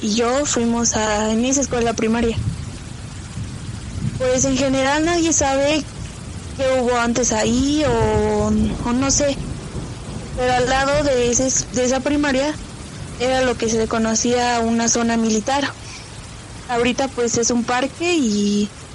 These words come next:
eh, lo siguen espantando, pero pues en sí, en sí las, las historias pues nunca, nunca terminan. Recuerdo que cuando tenía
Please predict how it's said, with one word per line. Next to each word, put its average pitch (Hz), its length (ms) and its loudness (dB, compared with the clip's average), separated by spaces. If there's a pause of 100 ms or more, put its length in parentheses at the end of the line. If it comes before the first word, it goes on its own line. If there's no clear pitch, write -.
(540)
eh, 240 280 2
lo 247 140 2
siguen 349 340 4
espantando, 277 600 2
pero 214 360 0 (120)
pues 220 340 2 (840)
en 240 220 0
sí, 262 160 2
en 262 120 2
sí 269 140 2
las, 247 480 0
las 226 140 0
historias 240 580 0
pues 214 260 -2
nunca, 226 480 2
nunca 285 240 2
terminan. 226 500 0 (2000)
Recuerdo 320 440 0
que 277 160 -4
cuando 226 300 0
tenía 254 720 0